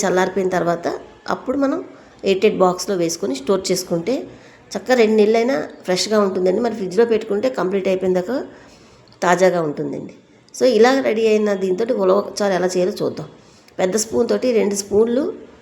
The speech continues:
పిండి తీసుకోండి, వేరే చిన్న బౌల్లోకి తీసుకొని రెండు, దాని నిండా నీళ్ళు పోసుకోండి, బౌల్ నిండా నీళ్ళు పోసుకోండి, లేదు ఒక గ్లాసుడు, చిన్న గ్లాసుతో గ్లాసు నీళ్ళు పోసుకొని పిండిలోనే ఉండలు లేకుండా చక్కగా కలుపుకొని ఒక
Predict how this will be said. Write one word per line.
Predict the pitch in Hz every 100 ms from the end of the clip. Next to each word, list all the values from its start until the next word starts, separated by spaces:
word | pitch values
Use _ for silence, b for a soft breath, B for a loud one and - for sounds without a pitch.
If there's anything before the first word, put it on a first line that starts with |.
| -
పిండి | 202 208 180
తీసుకోండి, | 165 - - -
వేరే | 175 190 185
చిన్న | 180 180
బౌల్లోకి | 180 180 175 165
తీసుకొని | 156 - 170 247 330 B B B B B B -
రెండు, | 196 208 - -
దాని | 226
నిండా | 214 226 247
నీళ్ళు | 202 220 214
పోసుకోండి, | 170 - - - - - 185
బౌల్ | 185 185 185
నిండా | 175 190 180
నీళ్ళు | 175 -
పోసుకోండి, | - - 156 185
లేదు | 233 269 240
ఒక | -
గ్లాసుడు, | 170 170 156 135 - - - - -
చిన్న | 180 180
గ్లాసుతో | 185 185 180
గ్లాసు | 165 170 165
నీళ్ళు | 175 170
పోసుకొని | 160 - 160 - - B B B -
పిండిలోనే | 208 220 226 220 247 202
ఉండలు | 190 208
లేకుండా | 185 214 233
చక్కగా | 180 - 202 -
కలుపుకొని | 170 170 - 185 240 - - - -
ఒక | -